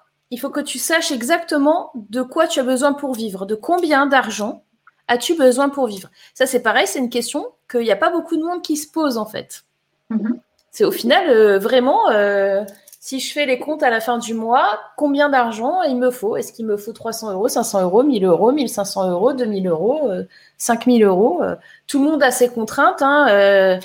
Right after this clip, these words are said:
Speaker 1: euh, il y a des crédits, euh, il y a les enfants, euh, il y a la voiture, il y a la maison, il y a le machin. Donc, euh, c'est, c'est super variable par rapport à plein de gens. Donc, combien il te faut par mois ? Et du coup, il faut que tu trouves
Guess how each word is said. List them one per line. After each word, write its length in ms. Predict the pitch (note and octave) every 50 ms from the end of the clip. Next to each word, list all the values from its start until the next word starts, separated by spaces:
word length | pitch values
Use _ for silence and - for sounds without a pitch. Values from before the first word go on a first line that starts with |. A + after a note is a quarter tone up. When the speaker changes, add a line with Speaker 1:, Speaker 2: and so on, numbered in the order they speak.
| - - - _ _ - F#3
Speaker 1:
euh, 120 | F#3 F#3
il 60 | G3
y 60 | G3+
a 40 | G3
des 160 | F#3+ G3 G#3
crédits, 920 | G3+ - - A3+ G#3+ G3 F3+ A3 C4 D4+ D#4+ E4+ F4 F4 F4+ F4+ F4+ F4 F4+ E4
euh, 520 | B3 A3+ A3 G#3+ G#3+ G#3+ G#3+ G#3 G#3 G#3 G3+ G3+ G3+ - - -
il 40 | -
y 20 | G#3
a 40 |
les 180 | G#3 G#3+ G#3+ G3
enfants, 880 | G3 F3+ F3+ - - D4 D#4 D#4+ E4+ F4 F4 F4 F4+ F4 F4 F4 E4+ D#4+
euh, 540 | C#4 B3 A#3 A3 A3 A3 G#3+ G#3+ G#3+ G#3+ G#3 G#3
il 60 | G#3
y 40 | A3
a 40 |
la 100 | G3+ G3+
voiture, 560 | G3 F#3+ F#3+ F#3+ F#3+ F#3+ - C#4+ D4+ E4 E4+ E4+
il 60 | D4+
y 40 | B3
a 20 |
la 120 | A3 G#3 G3+
maison, 320 | G#3 G3 F#3+ G3 A#3+ D4
il 40 | D#4+
y 40 | C#4
a 40 | G#3
le 60 | G3+
machin. 380 | F#3+ E3+ E3+ - - D#4 F4+
Donc, 220 | D#4+ B3 G3 - -
euh, 180 | F#3 F#3 F3+ F#3
c'est, 300 | F#3 F#3 - - - - F#3
c'est 160 | - - F#3
super 320 | - - C4 D#4 D4+ C#4+
variable 360 | B3+ C4 C4 C4 C4 B3+ B3 B3+
par 120 | - G#3
rapport 280 | G3 G3 G3 G#3+ G3 F#3
à 80 | F3+
plein 220 | F3+ - - A#3 A#3
de 60 | A3
gens. 220 | G#3 A3 - - - _ _ _ _ _ _ _ - _ _ - - _ - - - - - - - - - - _ -
Donc, 240 | A3+ A3 G#3+ A3 -
combien 240 | - E4+ F4 F#4 F#4
il 60 | -
te 100 | D#4+ D4+
faut 180 | D4+ D4 C#4+
par 220 | C#4+ C4 A3+ G#3+ G#3+
mois ? 520 | G#3+ G3+ G#3+ D#4+ - - - - _ _ _ _ _ _ _ _ _ _ _ _ _ -
Et 300 | B3+ D4 D#4 E4+ G#4+ - - - _ _ _ _ _ _ -
du 220 | G3+ F#3+ A#3 B3+
coup, 260 | B3+ - - D#4+ F4+ G4+ G#4+ G#4+ - - _ _ _ _ _ -
il 100 | B3 -
faut 140 | - C#4
que 100 | C#4 -
tu 220 | B3+ B3 - B3+ A#3+
trouves 480 | - - - D#4+ F4+ G#4 G#4 G4 D4